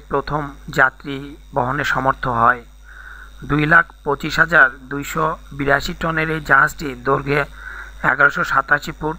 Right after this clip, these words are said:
প্রস্থে দুইশো আট ফুট। পানির নিচে জাহাজটির প্রায় তিরিশ ফুট কাঠামো থাকে। পানির নিচে জাহাজটির প্রায়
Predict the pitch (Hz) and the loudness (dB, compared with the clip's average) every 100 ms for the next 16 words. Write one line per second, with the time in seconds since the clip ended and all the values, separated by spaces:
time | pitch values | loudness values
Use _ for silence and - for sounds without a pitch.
0 | - 139 135 - 139 139 139 - 139 127 | -2 0 0 0 -2 0 -2 4 4 4
1 | - 127 127 - - - - 127 139 156 | -2 -10 -10 -12 -20 -18 -2 -2 0 -4
2 | 165 - 160 147 131 143 - 156 - 139 | -4 0 0 4 4 4 -2 -8 4 6
3 | 131 131 - 139 147 - 147 151 - - | 6 2 -12 -8 -8 -6 -6 -6 -8 -8
4 | - 135 - 139 131 - - 127 120 - | 0 0 0 -4 -2 -2 -2 -6 -10 -16
5 | - - - - - - - - 120 127 | -20 -18 -16 -16 -16 -16 -2 0 2 0
6 | 156 165 175 156 147 233 - 156 - 127 | -6 -4 -4 2 2 2 -4 -2 4 4